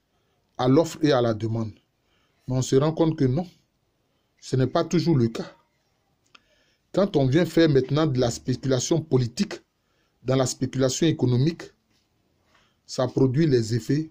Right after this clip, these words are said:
que nous sommes en train de décrire présentement. Je vous remercie.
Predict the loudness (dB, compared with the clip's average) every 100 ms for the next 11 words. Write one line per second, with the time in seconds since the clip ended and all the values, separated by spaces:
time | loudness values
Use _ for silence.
0 | _ -4 -2 0 -2 -2 -2 -2 -2 -6
1 | -6 -6 -6 -4 -6 -8 -10 -12 -12 -16
2 | -16 _ _ _ _ _ _ _ _ _
3 | _ _ _ _ _ -2 4 4 4 2
4 | -2 -8